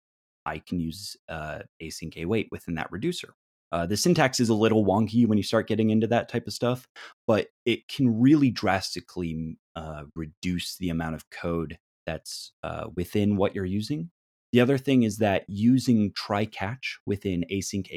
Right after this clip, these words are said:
await is just a blessing. Uh, so if you have a promise that's throwing an error, and you await that promise, it'll bubble out to a try-catch block. And there are tons of instances where having that try-catch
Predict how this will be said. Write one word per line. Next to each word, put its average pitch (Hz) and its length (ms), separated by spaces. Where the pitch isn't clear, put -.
await 82 340
is 82 260
just - 460
a 85 80
blessing. 80 540
Uh, 85 260
so 92 460
if 104 160
you 117 200
have 95 600
a 92 60
promise 104 420
that's - 240
throwing 95 280
an - 60
error, 87 300
and 95 120
you 92 260
await 101 480
that - 180
promise, 101 500
it'll 104 380
bubble 104 380
out 98 380
to 92 160
a 82 40
try-catch - 580
block. - 240
And 104 220
there 110 200
are 92 180
tons 139 380
of 107 80
instances 82 760
where 82 380
having 95 460
that 82 220
try-catch - 840